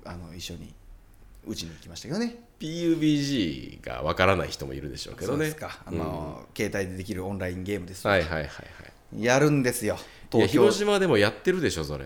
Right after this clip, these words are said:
Speaker 1: 広島でもやるんですけど。
Speaker 2: 大阪でわざわざそれしなくてもってことですよね。
Speaker 1: <laughs> 落ち着くんですよ、やっぱり広島の同期は。
Speaker 2: そうですか？
Speaker 1: う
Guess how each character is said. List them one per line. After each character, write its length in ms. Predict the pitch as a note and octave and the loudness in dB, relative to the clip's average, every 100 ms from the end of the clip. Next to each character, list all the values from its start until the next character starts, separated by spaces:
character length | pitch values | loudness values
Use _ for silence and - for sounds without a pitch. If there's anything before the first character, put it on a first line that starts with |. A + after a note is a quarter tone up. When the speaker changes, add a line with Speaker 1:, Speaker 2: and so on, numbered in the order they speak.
| - | -2
Speaker 1:
広 180 | D3 D3+ | 0 2
島 140 | D3 | 2
で 80 | C#3 | 2
も 80 | B2 | 4
や 100 | A2+ | 2
る 80 | A2 | 2
ん 40 | |
で 60 | B2+ | 2
す 80 | |
け 60 | F3 | 2
ど。 60 | G3+ | 2
Speaker 2:
大 160 | G3 | 0
阪 120 | F3 | 0
で 80 | F3 | 2
わ 160 | F3+ F#3+ | 4 4
ざ 100 | F3+ | 4
わ 60 | |
ざ 120 | C3 A2 | 4 2
そ 140 | A2 | 2
れ 140 | G#2+ | 2
し 160 | G2+ A#2+ | 0 -2
な 140 | B2 | 0
く 100 | B2+ | 0
て 100 | - | 0
も 140 | F#2+ E2 | 2 2
っ 40 | |
て 160 | - D#2+ | 0 -4
こ 100 | D#2+ | -2
と 100 | D#2+ | -6
で 80 | D2 | -6
す 120 | C#2 | -6
よ 100 | C2+ | -4
ね。 360 | F2+ G2+ G#2 | -2 0 2
Speaker 1:
<laughs> 40 | C3 | 0
落 220 | - G3 | -2 -6
ち 40 | |
着 100 | - | -6
く 100 | G#3+ | 2
ん 80 | A3 | 6
で 100 | F#3+ | 6
す 100 | D3+ | 6
よ、 60 | A#2+ | 4
や 60 | |
っ 20 | A#2 | 4
ぱ 140 | G#2+ | 0
り 60 | G2 | -4
広 260 | - C3 C3 | -2 0 0
島 180 | C3 C3 | 0 0
の 100 | B2 | 2
同 180 | B2+ | 2
期 120 | A#2 A2 | 2 0
は。 240 | F2+ F2 - - - - - | -2 -6 -18 -20 -20 -20 -10
Speaker 2:
そ 180 | F2 E2 | -4 -4
う 40 | |
で 80 | C#2+ | -4
す 120 | - | -8
か？ 300 | C#2 F2+ | -2 4
Speaker 1:
う 20 | C#3+ | 4